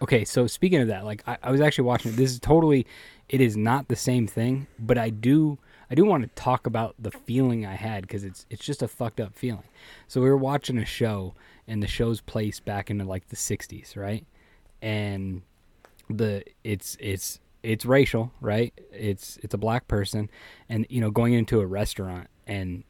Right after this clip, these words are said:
we don't serve you here. And I just started thinking, like, on so many levels, like, how fucked up that is,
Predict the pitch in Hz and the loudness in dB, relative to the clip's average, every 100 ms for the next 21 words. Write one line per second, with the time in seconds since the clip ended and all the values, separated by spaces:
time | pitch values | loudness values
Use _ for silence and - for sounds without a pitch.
0 | - 110 120 120 - - - 110 104 98 | -6 0 2 2 -4 -8 -2 0 -2 -4
1 | 95 104 90 - _ - - _ - 120 | -6 -8 -12 -16 _ -20 -20 _ -8 -2
2 | 143 180 208 147 - 127 113 110 101 101 | 0 0 2 2 2 2 2 0 -2 -4
3 | 98 139 151 120 101 113 98 90 90 143 | 0 2 4 2 0 -4 -6 -10 -10 -8
4 | 147 - - 143 - - - 113 120 113 | -8 -10 -4 -2 -2 -6 -2 -2 -2 -4
5 | 107 107 104 95 - - | -4 -6 -8 -8 -10 -18